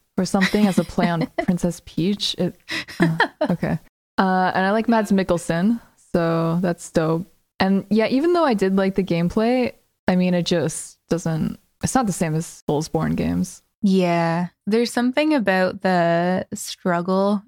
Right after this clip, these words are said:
Speaker 2: in Soulsborne and the challenge of, like, learning a new boss and learning how to, like, fight a new enemy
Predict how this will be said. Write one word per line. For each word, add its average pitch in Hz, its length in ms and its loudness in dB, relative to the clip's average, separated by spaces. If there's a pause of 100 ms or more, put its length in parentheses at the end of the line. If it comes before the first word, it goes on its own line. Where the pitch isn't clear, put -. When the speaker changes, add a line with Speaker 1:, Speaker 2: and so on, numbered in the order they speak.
(140)
Speaker 2:
in 202 160 2
Soulsborne 196 880 -2 (200)
and 196 180 0
the 185 80 0
challenge 185 580 -2
of, 180 200 -2
like, 170 300 -2 (460)
learning 175 360 0
a 185 40 4
new 202 120 2
boss 214 440 0
and 170 120 0
learning 170 280 0
how 190 160 0
to, 180 160 0
like, 180 240 -2
fight 175 320 -2
a 185 60 2
new 190 120 2
enemy 180 640 0